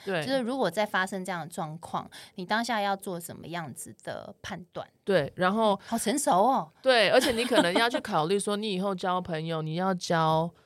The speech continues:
Speaker 1: 的朋友是观念跟你一样的人，
Speaker 2: 嗯。
Speaker 1: 那观念跟你一样的人就是什么人？就是有借有还的人。
Speaker 2: 有借有还的人，
Speaker 1: 这是，这是
Speaker 2: 对。
Speaker 1: 下一步，就是建立他的这个社会观，然后，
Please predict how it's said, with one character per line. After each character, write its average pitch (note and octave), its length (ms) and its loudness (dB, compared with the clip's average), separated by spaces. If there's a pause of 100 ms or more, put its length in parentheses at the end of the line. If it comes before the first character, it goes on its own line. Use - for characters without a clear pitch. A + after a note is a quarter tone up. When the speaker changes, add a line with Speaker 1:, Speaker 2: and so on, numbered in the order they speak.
(260)
Speaker 1:
的 F3 100 -4
朋 E3 280 0
友 E3 300 2
是 E3+ 420 -4 (140)
观 F#3 220 0
念 F#3 160 -2
跟 E3+ 160 -2
你 D#3 40 -4
一 C#3+ 120 -8
样 D#3+ 180 -4
的 D#3 100 -8
人， - 120 -10
Speaker 2:
嗯。 F#3+ 100 -14
Speaker 1:
那 A3 140 0
观 G#3+ 200 4
念 G#3 140 -2
跟 G3+ 100 -2
你 E3 140 -6
一 D3+ 40 -8
样 D#3+ 140 -6
的 D#3 80 -6
人 D3+ 140 -8
就 D3+ 80 -12
是 E3 140 -8
什 - 160 -10
么 - 120 -16
人？ - 200 -18
就 F#3 100 -6
是 G3 120 -8
有 E3 140 -4
借 E3+ 200 -6
有 E3 100 -10
还 - 240 -18
的 - 120 -14
人。 G3+ 200 -20
Speaker 2:
有 G3 160 -10
借 A#3 160 -4
有 G3 160 -2
还 F3+ 100 -6
的 G#3+ 80 4
人， G3+ 360 2
Speaker 1:
这 G3 80 0
是， - 0 -
这 - 0 -
是 G3+ 60 2
Speaker 2:
对。 G3+ 80 2
Speaker 1:
下 F#3+ 260 0
一 E3+ 40 0
步， F3 80 -6
就 G3 120 -2
是 G3 80 -8
建 G#3 260 -2
立 F#3+ 140 -6
他 F3+ 240 -6
的 E3 100 -4
这 D#3 100 -10
个 E3+ 120 -4
社 E3+ 280 0
会 E3+ 280 -4
观， D#3 280 -4
然 D3+ 80 -10
后， D3+ 460 -6